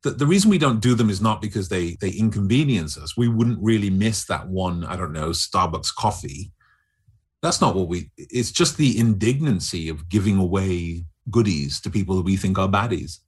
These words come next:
This is the narrative. If you look in the media, anytime there is a narrative about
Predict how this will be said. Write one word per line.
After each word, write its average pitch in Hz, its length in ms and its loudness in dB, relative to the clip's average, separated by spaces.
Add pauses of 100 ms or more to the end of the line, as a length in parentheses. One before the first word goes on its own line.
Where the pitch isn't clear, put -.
(1200)
This 131 260 0
is 139 80 2
the 120 120 2
narrative. 120 520 2
If 104 100 -4
you 175 120 2
look 160 160 2
in 147 80 2
the 135 80 2
media, 95 420 0
anytime 143 680 0
there 120 160 0
is 110 120 -4
a 113 40 -4
narrative 98 580 -4
about 90 320 -2